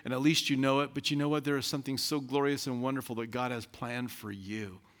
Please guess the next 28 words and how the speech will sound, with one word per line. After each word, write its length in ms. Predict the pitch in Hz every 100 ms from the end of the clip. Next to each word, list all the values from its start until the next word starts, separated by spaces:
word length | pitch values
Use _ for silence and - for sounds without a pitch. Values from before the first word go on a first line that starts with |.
| - -
not 220 | - 156 180
only 240 | 180 156
in 140 | 143
this 220 | 151 175 -
life 300 | 123 123 131
of 140 | 113
abundance, 580 | 113 131 147 123 110 - - - - -
but 80 | 123
in 80 | 117
the 100 | 117
next 360 | 123 135 -
life. 480 | 101 92 - - - _ _ _ _ -
He's 140 | 107
gonna 260 | 135 131 123
prepare 380 | 127 110 127
a 60 | 120
place 360 | - 113 113 -
for 160 | 110
you, 160 | 101 95 - - - -
and 80 | 113
I 60 |
pray 220 | 107 135 127
that 120 | 120
you 220 | 120 120
will 220 | 117 113 107
come 480 | - - 139 139 135
to 180 | - 123
him 300 | 117 120